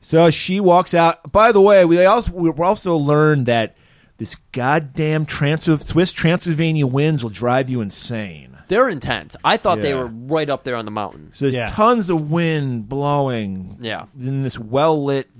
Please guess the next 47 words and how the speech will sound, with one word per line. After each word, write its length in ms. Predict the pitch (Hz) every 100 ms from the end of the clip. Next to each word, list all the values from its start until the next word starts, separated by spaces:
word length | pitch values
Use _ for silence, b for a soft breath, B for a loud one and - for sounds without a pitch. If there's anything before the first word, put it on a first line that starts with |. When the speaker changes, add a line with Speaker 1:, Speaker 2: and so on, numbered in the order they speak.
| 107 - 113
Speaker 1:
dark 320 | 117 117 101
area. 360 | 95 85 71 69 _ b b b b b b _ _
We 100 | 151
get 200 | 139 165
a 60 | 190
nice 220 | 185 185
scare 380 | - - 170 170
'cause 120 | 165
I 80 | 151
think 320 | - 190 214
we 140 | 185 160 - 143
do 120 | 131 175
we, 180 | 208 - -
I, 60 |
do 180 | 151 175
we 100 | 196
get 120 | 208
a 60 | 240
shot 360 | - 226 220
of 120 | 214 190
the 60 |
fucking 360 | - 190 196 180
knives 260 | 165 175
going 300 | - 175 170
together, 600 | 165 165 160 160 160 156 120 _
that, 240 | 123 127 131
that 160 | 123
set 260 | - 139 123
shot, 260 | 147 135
because 280 | 131 151 131
we 160 | 127 156
are 220 | 190 233 170 -
led 220 | 160 165
to 40 | 139
believe 520 | 131 143 143 120 87
she's 180 | 131 110
gonna 140 | 107
get 160 | 95 -
killed. 400 | 120 104 73 -
Speaker 2:
Oh 80 | 180
yeah, 320 | 180 120 92 _ _ -
I 220 | 170 208
feel 180 | 254 285
like 160 | 294
the 80 | 208
setup 300 | - 202 196
for 160 | 170